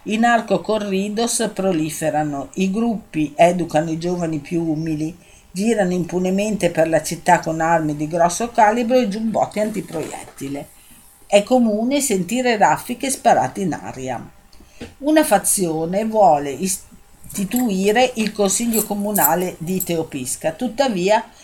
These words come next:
al di là delle presunte rivendicazioni democratiche, i suoi pre-, pre-, promotori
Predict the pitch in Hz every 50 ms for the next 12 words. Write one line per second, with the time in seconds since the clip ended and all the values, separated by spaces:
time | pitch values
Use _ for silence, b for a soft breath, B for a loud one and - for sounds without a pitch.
0 | B B B B - 196 208 220 208 226 220 233 226 196 160 151 156 160 165 170
1 | 165 - 185 185 175 220 240 247 - - 185 170 165 165 175 175 170 175 165 160
2 | - 180 165 165 - 214 226 214 170 160 156 151 151 151 - - 160 120 104 127
3 | - - 165 - 196 208 226 214 254 214 180 170 - 185 190 202 208 190 - -
4 | - - 180 175 175 170 165 165 165 - - 190 185 190 185 175 170 - 156 139
5 | 131 147 151 160 185 196